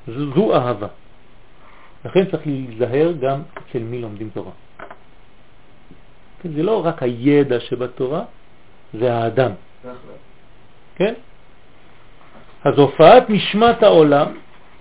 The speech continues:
Speaker 1: שבהאירו ישוב העולם לשורש ההוויה. אז אנחנו מצפים, מייחלים, כן, שהקדוש ברוך הוא יגלה לנו את הכוח הזה, להאיר את העולם,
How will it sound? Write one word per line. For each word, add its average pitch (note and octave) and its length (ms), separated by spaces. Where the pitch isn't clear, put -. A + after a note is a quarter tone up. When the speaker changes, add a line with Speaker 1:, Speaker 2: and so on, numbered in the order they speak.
Speaker 1:
שבהאירו D#3+ 1120
ישוב G3+ 580
העולם F#3 540
לשורש D#3+ 520
ההוויה. B2 400
אז A2 100
אנחנו F#3+ 580
מצפים, F#3 760
מייחלים, F#3+ 800
כן, G#3+ 240
שהקדוש D#3 600
ברוך D3 320
הוא A3+ 220
יגלה D3 500
לנו D#3+ 220
את A#2+ 120
הכוח D3+ 420
הזה, A2 240
להאיר E3 920
את D3+ 100
העולם, C#3+ 560